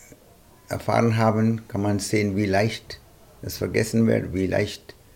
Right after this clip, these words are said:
wir in der Identifikation und in blinde Reaktionen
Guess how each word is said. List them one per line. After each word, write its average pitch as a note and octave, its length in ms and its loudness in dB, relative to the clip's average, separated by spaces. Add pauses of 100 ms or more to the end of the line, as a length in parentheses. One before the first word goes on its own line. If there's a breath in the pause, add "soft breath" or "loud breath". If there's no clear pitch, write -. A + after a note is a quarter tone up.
(720 soft breath)
wir G2 220 2
in F#2 180 0
der F#2+ 80 -2
Identifikation G#2 960 -2
und F2+ 180 -4
in F2+ 300 -4
blinde F#2+ 320 -2
Reaktionen F#2+ 760 -4